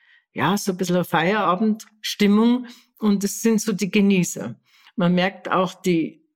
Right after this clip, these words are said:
Leute, die am Freitag geboren sind, sind Genießer. Natürlich, wenn man jetzt da kein Verständnis hat, kann man schon mal sagen, "Hm, der ist ganz schön faul", ne? Oder "lasst immer alles auf sich zukommen" und so. Das ist die Natur.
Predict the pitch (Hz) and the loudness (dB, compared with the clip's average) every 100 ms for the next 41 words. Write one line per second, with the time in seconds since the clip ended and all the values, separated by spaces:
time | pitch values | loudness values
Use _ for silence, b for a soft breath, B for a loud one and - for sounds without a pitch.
0 | _ _ _ 254 269 185 160 208 226 214 | _ _ _ -16 -10 -2 -2 -2 -2 -4
1 | 175 185 165 170 160 180 180 180 165 139 | -2 -2 -2 -2 -2 -2 -4 -4 -4 -2
2 | 165 190 226 226 208 202 - B B - | -2 0 0 0 0 0 -4 B B -12
3 | 220 - 202 214 214 208 - 208 196 190 | -8 0 2 4 2 -6 -6 0 2 4
4 | 190 185 - 139 170 180 214 220 214 - | 4 2 0 0 0 2 2 2 -2 -2
5 | 185 196 190 180 - 190 165 170 185 185 | 0 2 0 -4 -2 0 0 0 0 0
6 | 185 - 175 190 233 226 - 220 - 208 | -2 -2 0 2 2 0 -4 -6 -2 0
7 | 190 180 190 190 185 - 190 190 185 B | 0 -2 -2 0 -2 0 0 0 -4 B
8 | B B B - 190 180 180 165 - 160 | B B B -4 -2 0 0 -2 -2 -4
9 | - 175 - 143 147 - - 170 175 208 | -2 -2 0 0 -2 -10 -6 -2 0 0
10 | - 185 185 175 175 - 202 185 180 170 | 0 0 2 2 0 0 0 0 2 0
11 | 180 170 - 180 - - 208 - 190 185 | 0 -4 -4 -6 -4 -4 -4 0 0 2
12 | 185 180 196 180 196 - - - 208 202 | 0 0 -2 -4 -8 -8 -12 -2 2 2
13 | 202 247 202 | 0 0 0